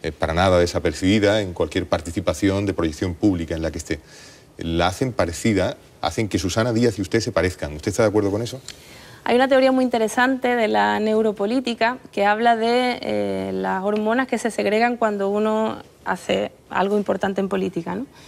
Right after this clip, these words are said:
Speaker 2: Y entonces, fundamentalmente, ha ido ante ese tipo de estrés, se desarrolla la testosterona, eh, que es esa que se genera no solo por parte de los hombres, eh, también de las mujeres, que también la segregamos cuando ganamos un debate,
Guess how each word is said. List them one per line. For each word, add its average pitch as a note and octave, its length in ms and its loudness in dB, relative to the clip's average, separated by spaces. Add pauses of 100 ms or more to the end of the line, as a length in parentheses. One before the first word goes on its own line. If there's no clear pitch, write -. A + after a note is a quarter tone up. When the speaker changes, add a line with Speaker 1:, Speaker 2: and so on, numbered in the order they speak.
(420)
Speaker 2:
Y A3+ 80 2
entonces, A#3 400 2
fundamentalmente, A3+ 760 0
ha A#3 100 6
ido G3+ 180 4
ante F#3 260 0
ese F#3+ 180 0
tipo A3 280 0
de G#3+ 80 2
estrés, B3+ 520 2
se - 140 -6
desarrolla G#3 440 2
la G#3 100 2
testosterona, A#3+ 760 0 (200)
eh, F3+ 220 -2
que G3+ 140 -4
es G3+ 180 -4
esa G#3 140 -2
que G3+ 340 0 (400)
se - 120 -4
genera G#3 280 2
no G3 80 -2
solo A3+ 180 0
por G#3+ 140 0
parte G3 200 -2
de F#3+ 80 4
los G3 120 0
hombres, G#3 280 2
eh, G#3+ 40 -2
también G3+ 240 0
de G#3 80 2
las G#3 80 2
mujeres, G#3+ 340 -4
que G3+ 40 -4
también F#3+ 200 -4
la G3+ 80 -4
segregamos A3 500 0 (360)
cuando G3 240 0
ganamos F#3 340 0
un G#3+ 100 0
debate, G#3 680 2